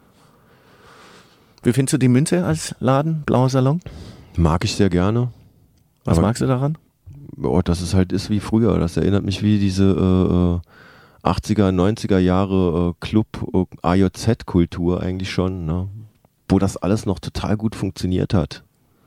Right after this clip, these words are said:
Speaker 2: So jenseits der, äh, des Markts war das ja immer. Und war trotzdem total am Florieren und hat geflutscht, ja. Und das Gefühl hat man da noch.
Speaker 1: Und was für Läden magst du nicht? Die großen Hallen?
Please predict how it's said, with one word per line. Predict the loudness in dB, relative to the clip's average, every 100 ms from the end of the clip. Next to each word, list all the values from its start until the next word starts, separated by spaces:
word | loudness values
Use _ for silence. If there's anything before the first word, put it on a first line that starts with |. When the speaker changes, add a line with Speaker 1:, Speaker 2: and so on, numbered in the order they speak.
| _ _ 0
Speaker 2:
So | 2
jenseits | 4 4 4 2 2 -2
der, | -2 0 2 0 0 -2
äh, |
des | -4 -6
Markts | -2 0 0 -4 -8 -12 -18 -8
war | -4
das | -4 -2
ja | -2
immer. | -2 -2 -2 -4 -10 _ _ _ _
Und | -2 0 2
war | 0
trotzdem | -2 -8 -4 -2 -2
total | -4 -8 -2 0 2 0 -4 _ _ _ -20 -20 -20 -20 -10 -4
am | -4
Florieren | 0 0 0 -2 0 0 -2 -4
und | -4 -4
hat | -6
geflutscht, | -6 -8 -4 -4 -6 -8
ja. | -6 -6 -8 -10
Und | -6 -4 -4 -2
das | -2 -2
Gefühl | -10 -2 2 2
hat | 2 0
man | -2
da | 0
noch. | -2 -6 -10 -20 _ _ _ _ _ _ _ _ _ _ _ _ _ -2
Speaker 1:
Und | 0 4
was | 4 4
für |
Läden | 4 4 4
magst | 2 0
du |
nicht? | -2 -2 -6 _ _ _ -8
Die |
großen | 2 2 4 2
Hallen? | 0 -2